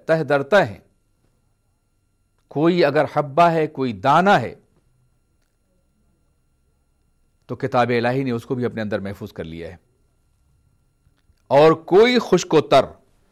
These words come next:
یہ رطب و یابس عربی زبان میں ہر شے کے لیے استعمال ہوتا ہے،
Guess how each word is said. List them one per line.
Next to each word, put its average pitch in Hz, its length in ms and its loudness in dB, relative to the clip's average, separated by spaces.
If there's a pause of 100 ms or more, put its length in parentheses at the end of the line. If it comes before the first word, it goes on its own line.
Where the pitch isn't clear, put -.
(580)
یہ 113 120 -4
رطب 131 240 -2
و 127 80 -2
یابس 131 480 0
عربی 117 260 -6
زبان 123 380 -2
میں 107 160 -10 (1800)
ہر 151 140 4
شے 160 220 0
کے 131 120 -4
لیے 110 140 -6
استعمال 95 400 -12
ہوتا 90 340 -20
ہے، 95 40 -20